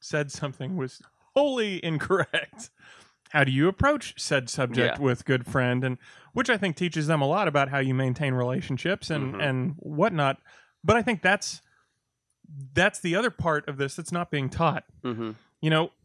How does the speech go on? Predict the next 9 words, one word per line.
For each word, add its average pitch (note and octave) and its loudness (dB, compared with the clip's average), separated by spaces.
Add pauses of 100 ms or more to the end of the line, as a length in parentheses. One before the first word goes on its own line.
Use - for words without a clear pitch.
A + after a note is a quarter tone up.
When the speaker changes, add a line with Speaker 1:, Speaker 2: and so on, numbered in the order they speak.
Speaker 1:
shows B3 0
like F#3+ -2
Crossfire, F3+ 0
I E3+ 0
think, E3+ -4
would D3+ 4
have F3+ -2
been E3+ -2
perfect C#3+ 0